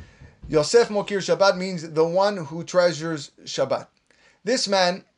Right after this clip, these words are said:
would honor the, he wasn't a man, he was a big tzaddik, he was one of the Tanaim. This,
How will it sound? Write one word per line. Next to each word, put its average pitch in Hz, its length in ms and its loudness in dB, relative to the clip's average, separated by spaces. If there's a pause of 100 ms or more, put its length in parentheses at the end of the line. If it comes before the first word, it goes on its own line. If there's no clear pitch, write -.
would 175 420 4
honor 208 380 2
the, 185 140 -2
he 170 140 -6
wasn't 175 240 -2
a 147 40 -4
man, 151 240 0
he 147 40 -8
was 135 160 -8
a 135 60 -12
big 151 160 -6
tzaddik, 143 380 -4
he 139 60 -10
was 127 100 -10
one 147 100 -8
of 135 80 -8
the 139 80 -2
Tanaim. 127 300 -8 (420)
This, 202 340 4